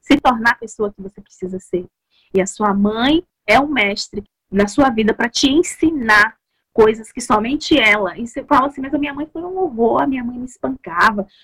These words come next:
meu pai me estuprou, ai, meus pais me deram pra adoção, meus pais eram terríveis." Como que você pode dizer que eu pude escolher esse pai? A grande verdade é que sim, você escolheu esses pais, porque você tinha contas a tratar na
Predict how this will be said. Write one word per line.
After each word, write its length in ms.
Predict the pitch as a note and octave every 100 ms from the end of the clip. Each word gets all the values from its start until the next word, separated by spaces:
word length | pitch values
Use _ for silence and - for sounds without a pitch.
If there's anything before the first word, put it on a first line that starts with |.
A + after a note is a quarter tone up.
| _
meu 120 | A3+
pai 200 | A#3+ A#3+
me 120 | A#3+
estuprou, 880 | B3+ - B3+ - - F3 G3 A3+ G#3+
ai, 220 | - A3 C4
meus 220 | A#3+ -
pais 240 | - A#3+
me 100 | A#3+
deram 300 | G3+ A3 A#3
pra 180 | A#3 G#3+
adoção, 920 | G#3 A3 A#3 - - F3 F#3+ A3 G3 - _ _
meus 240 | B3+ D4+ -
pais 320 | - D4 D#4+ -
eram 220 | C#4+ C#4+
terríveis." 420 | C#4+ D4 C4 C4 -
Como 220 | F4 G4
que 100 | -
você 180 | C#4 -
pode 260 | C4+ A#3+
dizer 360 | G#3 G#3+ G#3+ C4+
que 120 | C#4
eu 80 | C#4 -
pude 220 | C#4 -
escolher 320 | - G#3 G3
esse 200 | G3+ -
pai? 320 | G#3 D#3+ - - _
A 80 | G3+
grande 360 | G#3 B3 A#3 G#3
verdade 500 | G#3 F#3+ G3 G3+ F3+
é 60 |
que 140 | - -
sim, 340 | - F#3+ D#3 _ _ -
você 400 | G3+ G3+ C4+ C4+
escolheu 460 | - - D#3+ -
esses 260 | - - -
pais, 260 | - -
porque 240 | - A#3+ C4+
você 200 | D4 D4+
tinha 260 | - D4 D4
contas 560 | - C4+ C#4+ C#4+ G#3 F#3
a 60 |
tratar 480 | - E3+ - - -
na 100 | -